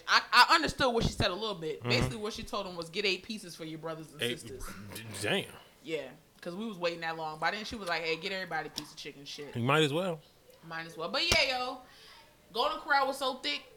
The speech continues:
Speaker 1: everybody had their church clothes
Speaker 2: Golden
Speaker 1: on.
Speaker 2: Corral always be
Speaker 1: Everybody
Speaker 2: thick.
Speaker 1: had the church clothes on.
Speaker 2: And you know what? You know it's real when, like, your uncle, like, unbutton his, like, three-piece suit, un-,
Speaker 1: Yo.
Speaker 2: unbutton the vest.
Speaker 1: Listen.
Speaker 2: He, you know he about to fuck something up.
Speaker 1: And you know what's crazy? Golden Corral sells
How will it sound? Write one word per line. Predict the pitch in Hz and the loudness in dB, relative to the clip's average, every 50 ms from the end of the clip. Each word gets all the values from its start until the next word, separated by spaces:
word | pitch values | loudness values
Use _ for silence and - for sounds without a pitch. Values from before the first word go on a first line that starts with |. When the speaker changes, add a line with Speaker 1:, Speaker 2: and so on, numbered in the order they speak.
| - | 2
Speaker 1:
everybody | - 240 285 294 247 254 247 233 | 4 4 4 6 4 6 6 6
had | 269 254 220 190 | 4 2 2 2
their | 190 | 0
church | 185 - 226 190 165 - | -2 -2 -2 -4 -4 -2
clothes | - 180 160 156 | -2 2 6 8
Speaker 2:
Golden | 123 135 135 139 | 8 10 10 8
Speaker 1:
on. | 113 | 8
Speaker 2:
Corral | 127 120 117 117 110 - - | 6 6 6 6 6 4 6
always | - 120 120 117 110 110 107 104 | 8 10 10 10 10 8 6 6
be | 104 | 6
Speaker 1:
Everybody | 226 247 254 262 - 254 240 233 254 | 6 8 8 8 8 8 6 6 6
Speaker 2:
thick. | 262 | 4
Speaker 1:
had | 226 202 - | 4 2 2
the | - | -2
church | - 233 202 - - | -6 -6 -6 -6 -6
clothes | - 165 156 156 | -8 -6 -6 -4
on. | 151 139 | 4 8
Speaker 2:
And | 135 147 | 10 10
you | 170 185 | 12 12
know | 190 180 | 12 12
what? | 165 156 151 151 | 10 10 8 6
You | 160 180 190 | 2 2 4
know | 190 185 170 | 4 4 4
it's | 151 120 | 4 2
real | 127 147 160 151 135 | 0 2 2 2 2
when, | 123 127 127 | 2 0 0
like, | 127 127 120 | -2 -2 -2
your | 120 113 | -2 -2
uncle, | 113 131 139 - 139 | -2 -2 -4 -4 -4
like, | 117 120 123 117 104 - - | -2 -2 -2 -2 -2 -6 -6
unbutton | 135 135 131 123 127 139 135 120 | -4 -4 -4 -2 -2 -2 -2 -2
his, | 127 131 123 | -4 -6 -4
like, | 127 120 117 - | -4 -6 -6 -6
three-piece | 139 139 131 - 143 131 | -8 -8 -8 -6 -6 -6
suit, | - - - 151 156 139 - - | -4 -4 -4 -4 -6 -6 -6 -2
un-, | 131 | 0
Speaker 1:
Yo. | 190 190 180 165 147 | 2 2 4 4 4
Speaker 2:
unbutton | 139 131 127 147 139 139 | 2 2 2 0 0 0
the | 131 | -2
vest. | 120 120 147 160 160 151 - - - - - - - - | 2 4 4 4 4 4 0 -8 -10 -16 -20 -20 -18 -12
Speaker 1:
Listen. | 165 196 208 208 | -8 -6 -2 0
Speaker 2:
He, | 165 170 | 0 2
you | 165 170 196 | 2 4 6
know | 196 175 | 6 6
he | 170 175 | 6 6
about | 156 147 135 | 4 4 4
to | 127 | 2
fuck | - 147 127 - | 0 -2 -2 -2
something | - 131 117 117 117 | -2 -4 -4 -2 -4
up. | 113 107 - | -4 -2 0
Speaker 1:
And | - 254 | 0 0
you | 294 339 | 2 2
know | 359 339 311 | 2 2 2
what's | 311 302 311 | 0 -2 -4
crazy? | - 294 277 294 311 277 302 311 311 320 - _ _ _ - - | 0 0 0 0 0 -2 -4 -4 -6 -6 -12 _ _ _ -8 -2
Golden | 202 214 262 302 311 294 | 0 0 0 0 -2 -6
Corral | - 294 269 254 240 247 247 247 247 254 | -6 -4 0 0 2 2 0 0 -4 -6
sells | - - 240 214 202 196 185 180 175 180 175 - | -8 -6 -4 -4 -2 -2 0 0 -2 -2 -4 -10